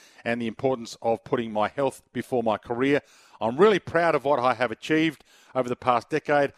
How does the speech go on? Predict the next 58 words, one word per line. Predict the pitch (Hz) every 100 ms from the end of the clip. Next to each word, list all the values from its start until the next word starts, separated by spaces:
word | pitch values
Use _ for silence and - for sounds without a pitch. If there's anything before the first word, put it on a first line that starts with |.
| _ -
I | 120
have |
been | 127 123
able | 120 110
to |
live | 120 156 151
out | 143
my | 120 120
childhood | - 139 131 107
dream, | - 123 127 123 _ _ -
and | 107
while | 113
it's | -
been | 120 104
cut | 147 139
short, | - 127 120
I | 113 117
am |
forever | 110 123 147 160 131
grateful | 135 135 - 120
to | - 120 147
everyone | 139 117 113 - _ _ 123
who | 107
has | 117 107
been | - 113
involved. | 110 104 107 98 95
So | 113
a | 104
hundred | 139 113
and | -
sixty-seven | 123 - 104 120 101
games | 95 104 101 - _ _ _ 113
and | 107
a | 101
premiership | - 110 98 107 _ _ _ -
among | 110 110 87 _
the | 113
accolades | 113 - 110 104 95 - _ _ _
for | - 110 117
Angus | 113 104 -
Brayshaw. | 107 101 120 107 123 107 - - - - -
Doctor | 214 180
Peter | 202 185
Larkins | 180 180 165 -
to | -
join | 175 170 147
me |
shortly. | - - 180 202 202 214 -
Uh, | 143 139 143 143
we'll | 143
t-, | - 175
I'll | 160
tell | - 190
you | 165
a | 151
heap | 170
of | 143
stuff | - 131 -